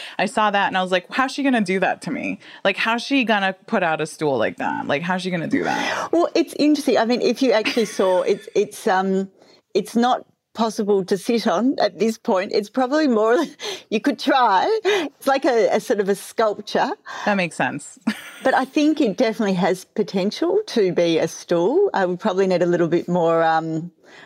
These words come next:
Speaker 2: engineering. But I think the idea, again, that was just playing and just curiosity. And I feel that it's interesting to take the work into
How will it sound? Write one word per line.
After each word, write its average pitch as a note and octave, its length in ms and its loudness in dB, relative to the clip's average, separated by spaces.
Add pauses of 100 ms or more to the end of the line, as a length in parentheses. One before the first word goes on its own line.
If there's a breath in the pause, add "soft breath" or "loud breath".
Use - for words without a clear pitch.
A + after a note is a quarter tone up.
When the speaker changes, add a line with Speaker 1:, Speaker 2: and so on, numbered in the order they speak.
(120)
Speaker 2:
engineering. G3+ 800 0 (400 loud breath)
But C4+ 100 2
I C4+ 80 2
think F#4+ 400 -2 (240)
the B3+ 140 2
idea, A#3 500 2
again, F#3+ 540 0
that F#3+ 240 0
was F#3+ 340 2
just - 540 -4 (160)
playing G#3 600 0
and F3 180 2
just G3 320 -2 (100)
curiosity. F3+ 1000 2
And D#3+ 300 -2 (400)
I A3+ 140 0
feel A3 380 0
that G#3+ 160 2
it's F3 200 -2
interesting G3+ 420 -2
to F#3 100 -2
take F3 500 -2
the F3+ 120 2
work E3+ 360 0
into E3 840 2